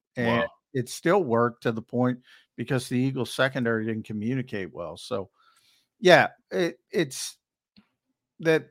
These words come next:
Speaker 1: but the design of it is to test the discipline of the defense. And that's why I think we're gonna see more zone than we typically see. And the Eagles play a lot of zone,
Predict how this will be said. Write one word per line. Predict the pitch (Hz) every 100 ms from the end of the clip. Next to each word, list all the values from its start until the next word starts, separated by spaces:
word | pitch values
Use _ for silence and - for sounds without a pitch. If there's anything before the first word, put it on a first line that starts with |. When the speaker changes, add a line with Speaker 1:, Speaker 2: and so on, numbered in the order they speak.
| -
Speaker 1:
but | 170 -
the | 160
design | 127 135 123 131 160 185 185 151
of | 143 123
it | 127 120 -
is | 131 117 113 -
to | - 117 110 104 101 _ _ _ _
test | - 151 139 - -
the | 131
discipline | - 117 110 120 - 110 101 98 98 _ -
of | 104 92
the | 101
defense. | 82 92 78 - 73 - - -
And | 95 98
that's | 113 110 - - _ _ _ _ -
why | 123 120
I | 113
think | - 123 113
we're | 117
gonna | 113 113
see | 101 135 107
more | 104 117 113
zone | 104 117 117 117 113 110 - _ _ _ -
than | 120
we | 117 110
typically | - - 143 131 - 107 90
see. | - 104 87 71 _ _ -
And | 110
the | 110
Eagles | 117 110 98
play | - 117 107
a |
lot | 104 110 110
of | 104
zone, | 98 110 110 90